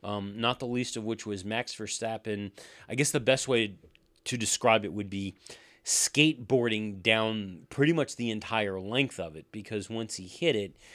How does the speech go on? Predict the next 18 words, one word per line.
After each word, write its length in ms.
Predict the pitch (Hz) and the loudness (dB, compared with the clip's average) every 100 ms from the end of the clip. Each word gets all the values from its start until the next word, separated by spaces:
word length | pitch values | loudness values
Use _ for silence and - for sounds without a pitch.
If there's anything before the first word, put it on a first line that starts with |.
| - - _ _ | -20 -20 _ _
he 240 | - 117 120 | -10 -2 2
got 240 | 110 107 | 2 2
stuck 320 | - 156 147 | 0 2 2
on 140 | 120 110 | 0 -2
it. 180 | 98 101 | -4 -10
He 100 | 113 | -12
couldn't 380 | - 123 110 | -6 -4 -4
steer 400 | - - 160 139 | -4 -4 0 2
because 500 | 113 110 - 113 110 | 2 -4 -4 -4 -2
it 140 | 107 101 | -6 -8
lifted 460 | 104 120 123 120 | -4 -2 -2 -8
his 180 | 107 104 | -6 -8
front 300 | - 113 101 | -8 -8 -8
wheels 300 | 98 104 101 | -8 -8 -8
off 300 | - 90 - | -6 -8 -8
the 60 | - | -12
ground 380 | 92 90 90 87 | -10 -10 -12 -14
completely. 720 | 90 85 - 117 - - - | -16 -16 -8 -8 -8 -16 -20